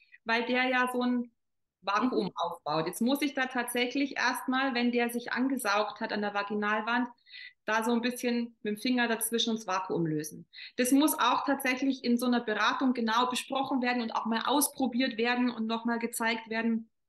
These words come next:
Speaker 1: Weil wenn ich an so einem Würfel einfach anziehe,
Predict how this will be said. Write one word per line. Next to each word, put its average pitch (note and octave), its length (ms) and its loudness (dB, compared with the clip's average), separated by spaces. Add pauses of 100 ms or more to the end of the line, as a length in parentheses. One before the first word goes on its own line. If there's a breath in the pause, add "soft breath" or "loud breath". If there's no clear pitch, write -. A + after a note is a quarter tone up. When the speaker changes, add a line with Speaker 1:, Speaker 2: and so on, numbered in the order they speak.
(280)
Speaker 1:
Weil G#3+ 180 2
wenn B3 140 4
ich - 160 2
an B3 140 4
so B3+ 40 2
einem A#3+ 240 4
Würfel D#4 360 2
einfach B3 400 -2
anziehe, D4 680 0